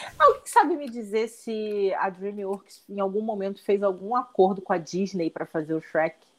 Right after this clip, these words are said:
Porque eles zoam demais o universo da Disney. As princesas, os contos de fadas que,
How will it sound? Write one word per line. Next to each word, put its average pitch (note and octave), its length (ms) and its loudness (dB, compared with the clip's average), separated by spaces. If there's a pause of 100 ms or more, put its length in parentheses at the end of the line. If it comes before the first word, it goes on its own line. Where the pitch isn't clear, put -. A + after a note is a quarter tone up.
(800)
Porque A#3 280 0
eles C4+ 260 2
zoam C4 360 4
demais G#3+ 1080 2 (560)
o C4+ 60 -2
universo C#4+ 480 0
da F4 180 6
Disney. C#4 600 2 (540)
As A#3+ 240 0
princesas, A#3 1040 0
os A#3+ 180 -12
contos A#3+ 400 -6
de C4+ 100 -8
fadas G#3+ 540 2
que, G#3+ 220 -12